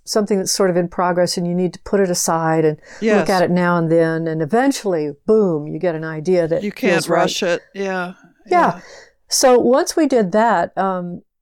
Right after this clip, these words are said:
Speaker 1: that, that was a good move forward. And so, you know, we made up rules as we went along, noticing what the needs were. And, um, so we
Speaker 2: Mm-hmm.
Speaker 1: tackled an-, that one that way. And Gina wrote that she,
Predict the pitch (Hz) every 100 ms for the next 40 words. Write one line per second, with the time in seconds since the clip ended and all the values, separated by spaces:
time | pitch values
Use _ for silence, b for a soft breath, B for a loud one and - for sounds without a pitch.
0 | _ _ - 190 220 302 311 _ _ -
1 | 226 240 220 196 220 190 - _ _ 196
2 | 196 202 185 - 185 170 156 160 202 -
3 | 254 - 233 233 214 208 254 254 175 165
4 | 165 160 165 165 180 151 170 190 156 156
5 | 165 165 - 156 160 - _ - 170 165
6 | 196 240 156 151 139 - 175 165 160 151
7 | 165 - _ _ _ _ _ - - -
8 | 220 156 160 196 180 196 156 156 - 185
9 | 170 170 170 175 190 165 160 160 B B
10 | B B B B 185 202 247 226 180 185
11 | 190 175 175 - - 208 202 202 196 196
12 | 196